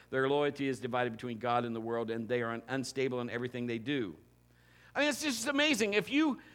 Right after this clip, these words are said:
understand what he's saying, if you don't know we don't know what to stand on. Anybody can tell you anything then that even sounds remotely, "Well, that sounds kinda true."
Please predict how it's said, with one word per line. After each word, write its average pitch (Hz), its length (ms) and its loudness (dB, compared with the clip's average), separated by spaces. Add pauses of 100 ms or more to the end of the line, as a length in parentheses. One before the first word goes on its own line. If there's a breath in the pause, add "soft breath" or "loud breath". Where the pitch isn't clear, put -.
(220 loud breath)
understand 285 560 4
what 240 140 6
he's 220 120 2
saying, 277 300 2
if 226 180 4
you 285 140 2
don't 208 400 4
know 233 560 6 (1500 soft breath)
we 285 140 2
don't 285 240 8
know 294 140 8
what 285 240 10
to 208 100 4
stand 185 400 2
on. 147 280 2
Anybody 247 440 2
can 233 180 -2
tell 233 220 4
you 254 200 0
anything 208 520 2
then 110 280 -2 (380 soft breath)
that 214 140 6
even 247 260 2
sounds 262 420 6
remotely, 220 440 6
"Well, 208 140 0
that 294 200 -2
sounds 262 380 4
kinda 170 280 2
true." 170 300 0